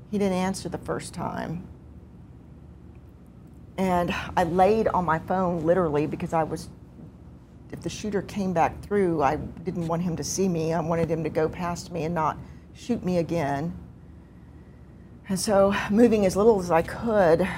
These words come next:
laying on the ground, I called him again and told him I had been shot,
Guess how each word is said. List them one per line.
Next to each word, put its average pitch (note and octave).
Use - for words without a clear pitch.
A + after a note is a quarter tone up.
laying G3
on F3+
the E3+
ground, E3+
I D#3+
called F3+
him F#3
again D3
and E3
told F3+
him D#3
I F3+
had E3
been D#3+
shot, D3